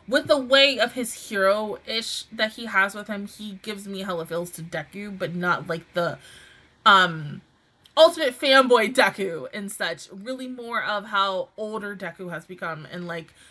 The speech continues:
the more current series or seasons of My Hero and such. But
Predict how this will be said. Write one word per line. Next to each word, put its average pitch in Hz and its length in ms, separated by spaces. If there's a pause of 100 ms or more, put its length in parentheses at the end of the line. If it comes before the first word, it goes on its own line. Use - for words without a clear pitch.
(200)
the 214 200
more 208 260
current 220 680
series 175 720
or 190 180
seasons 175 1040
of 165 360
My 165 220
Hero 147 340
and 156 120
such. - 300 (440)
But - 220